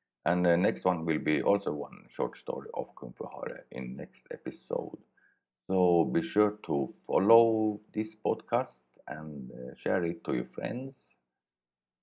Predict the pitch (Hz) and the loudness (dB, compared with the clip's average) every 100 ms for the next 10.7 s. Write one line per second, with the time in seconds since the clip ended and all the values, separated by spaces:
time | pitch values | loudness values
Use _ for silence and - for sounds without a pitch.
0 | _ - 82 90 85 80 78 76 67 55 | _ -2 0 0 0 2 4 4 2 0
1 | 50 50 50 - - - - - 76 90 | -2 -6 -6 -8 -12 -12 -12 -8 0 0
2 | 90 90 87 - - - - 92 101 - | 0 -4 -6 -14 -8 -8 -2 0 0 -4
3 | 82 65 60 - - 67 67 - - 65 | -4 -2 -4 -8 -8 -6 -6 -12 -12 -12
4 | - - 69 65 67 _ _ _ _ _ | -12 -16 -14 -16 -18 _ _ _ _ _
5 | _ - 65 87 92 90 85 - 92 92 | _ -6 -2 0 2 0 0 0 -2 -2
6 | - 82 - _ 76 69 - - - - | -8 -10 -10 _ -12 -12 -12 -14 -6 -2
7 | 64 67 76 92 76 76 73 69 67 67 | 0 0 -2 -2 -2 -4 -4 -6 -8 -10
8 | 64 - _ - - - - - 64 60 | -14 -20 _ -10 -10 -8 -10 -10 -12 -10
9 | 58 87 113 120 - - - 90 - 104 | -6 -4 -4 -6 -10 -12 -10 -6 -4 -2
10 | 101 90 - - 90 - - | -2 -4 -6 -8 -8 -8 -12